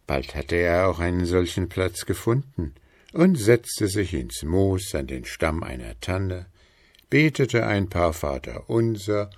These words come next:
und schlief darauf ein. Plötzlich war es ihm im Schlafe,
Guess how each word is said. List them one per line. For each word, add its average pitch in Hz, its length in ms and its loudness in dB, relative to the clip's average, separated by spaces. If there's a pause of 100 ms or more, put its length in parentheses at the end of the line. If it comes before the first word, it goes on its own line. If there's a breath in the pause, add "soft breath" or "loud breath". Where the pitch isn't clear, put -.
(160 soft breath)
und 98 340 -2
schlief - 680 -10
darauf 87 640 -4
ein. - 340 -12 (3000)
Plötzlich 73 680 -2
war 80 220 2
es 82 160 -2
ihm 92 240 0
im 95 140 2
Schlafe, 71 800 -2